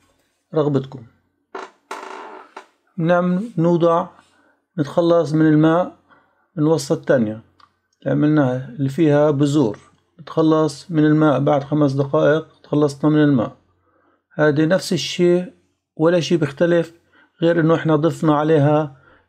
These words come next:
البذور فقط. نعمل الشكل اللي إحنا بنحبه بأي شيء متوفر عنا، أو ممكن بدون أي شيء. نعمل بشكل عشوائي ممكن. نخبزه في الفرن مثل أي خبز عادي،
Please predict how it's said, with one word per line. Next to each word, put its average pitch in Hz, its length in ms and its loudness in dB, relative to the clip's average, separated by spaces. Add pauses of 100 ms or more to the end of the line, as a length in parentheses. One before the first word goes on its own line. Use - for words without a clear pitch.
(120)
البذور 147 500 0
فقط. 135 380 -8 (800)
نعمل 151 300 2
الشكل 156 340 -2
اللي 160 100 -2
إحنا 156 160 0
بنحبه 123 480 -4 (880)
بأي 202 360 0
شيء 190 220 0
متوفر 165 360 0
عنا، 120 260 2
أو 170 180 0
ممكن 170 380 2
بدون 175 220 0
أي 147 220 2
شيء. - 340 -12 (1040)
نعمل 160 220 0
بشكل 143 340 -2
عشوائي 139 360 0
ممكن. 113 440 -6 (1700)
نخبزه 170 680 0 (320)
في 156 80 -2
الفرن 180 380 0
مثل 185 260 0
أي 190 420 2
خبز 180 480 0
عادي، 117 420 -2